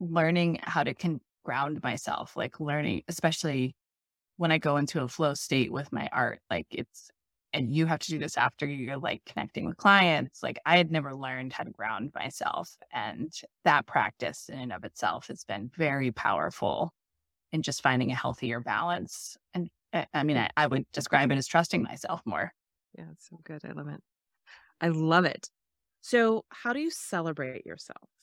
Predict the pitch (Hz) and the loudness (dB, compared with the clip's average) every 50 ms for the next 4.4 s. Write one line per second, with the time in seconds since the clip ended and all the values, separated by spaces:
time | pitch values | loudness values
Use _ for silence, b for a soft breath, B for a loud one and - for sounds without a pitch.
0 | _ _ _ _ _ _ _ _ _ _ _ 208 220 233 - 247 185 - - - | _ _ _ _ _ _ _ _ _ _ _ 6 8 8 6 4 0 0 -6 -10
1 | - - - 202 165 160 - - - - _ - 160 156 156 156 143 135 135 139 | -10 -4 0 0 0 0 0 -8 -16 -8 _ 2 2 4 4 4 4 2 2 0
2 | - - - - - - - - 165 170 156 - - - 180 190 180 202 180 175 | 0 -4 -6 -10 -10 -10 -8 -4 0 0 0 0 2 2 4 4 6 4 2 2
3 | 190 208 - - 214 - - 208 208 214 - - - 233 214 214 220 226 233 240 | -2 -8 -4 -4 -4 2 4 4 4 4 2 0 0 4 4 6 6 6 6 4
4 | 247 262 269 277 285 302 302 | 4 2 2 0 0 -2 -4